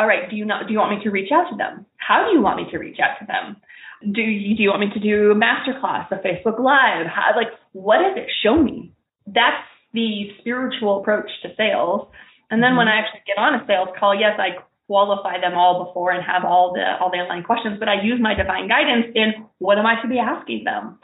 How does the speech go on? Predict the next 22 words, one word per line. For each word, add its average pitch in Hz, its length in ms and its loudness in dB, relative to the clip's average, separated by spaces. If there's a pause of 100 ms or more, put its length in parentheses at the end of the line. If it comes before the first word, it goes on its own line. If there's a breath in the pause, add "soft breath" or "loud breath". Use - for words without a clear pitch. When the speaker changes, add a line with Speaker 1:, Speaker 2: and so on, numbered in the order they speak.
(160 loud breath)
Speaker 2:
Mm-hmm. 175 140 -8
Speaker 1:
Where 208 260 4
is 233 80 -2
it 277 160 -4
that 285 160 0
they 302 160 0
want 240 240 0
to - 80 -10
go? - 400 -4
How 285 320 4
is 302 80 2
it 302 160 -4
that 294 160 0
they 285 160 0
want 202 320 -2
to - 80 -20
feel? 165 240 -6
I 220 160 2 (160)
channel 285 320 0
all 226 320 4
of - 80 -6
this. - 160 -8